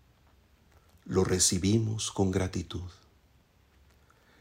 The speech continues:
Que el Espíritu nos configure con Cristo, tu Hijo,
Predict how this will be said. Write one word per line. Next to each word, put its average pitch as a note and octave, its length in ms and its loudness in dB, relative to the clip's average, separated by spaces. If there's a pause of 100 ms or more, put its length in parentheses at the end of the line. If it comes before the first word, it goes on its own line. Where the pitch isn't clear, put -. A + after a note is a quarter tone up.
(160)
Que G#2 220 8
el G#2 80 8
Espíritu D#3+ 640 6
nos B2 200 8
configure A#2+ 800 6
con A2 280 6
Cristo, C3 720 0
tu A2+ 160 8
Hijo, C#3+ 440 0